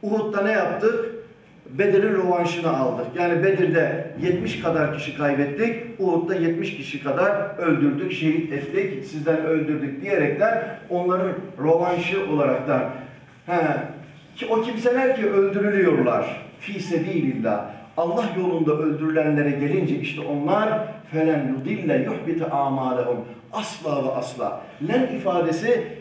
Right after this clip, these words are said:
kesinlik, nefi istikbaldir. Gelecekte olabilecek şeyleri de ortadan kaldıraraktan kesinliği ifade eder. Asla Allah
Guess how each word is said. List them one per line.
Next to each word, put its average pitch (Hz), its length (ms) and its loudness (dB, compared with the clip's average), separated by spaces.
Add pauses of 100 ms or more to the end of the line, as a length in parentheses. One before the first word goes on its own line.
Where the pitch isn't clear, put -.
kesinlik, 185 500 -4 (640)
nefi - 340 0
istikbaldir. - 920 -4 (160)
Gelecekte 180 500 0
olabilecek 180 640 0
şeyleri 180 420 2
de 180 40 0
ortadan 143 500 0
kaldıraraktan 185 840 2 (320)
kesinliği 185 580 -4
ifade 151 380 0
eder. - 160 0 (300)
Asla 147 540 -2
Allah 156 580 2